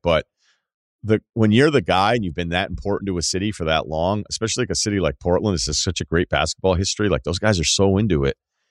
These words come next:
And you're kinda fucking with them emotionally for two plus years. Like, I start to feel bad for the fan base,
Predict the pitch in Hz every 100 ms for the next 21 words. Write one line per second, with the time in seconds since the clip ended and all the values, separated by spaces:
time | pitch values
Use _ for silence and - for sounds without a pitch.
0 | _ _ _ 87 85 82 82 73 - _
1 | 87 90 120 98 - - 117 113 113 117
2 | 82 80 95 113 113 - - 120 - 123
3 | - 123 135 - 87 - - 85 - 123
4 | 127 - 90 120 110 90 104 110 95 87
5 | 110 135 107 _ - -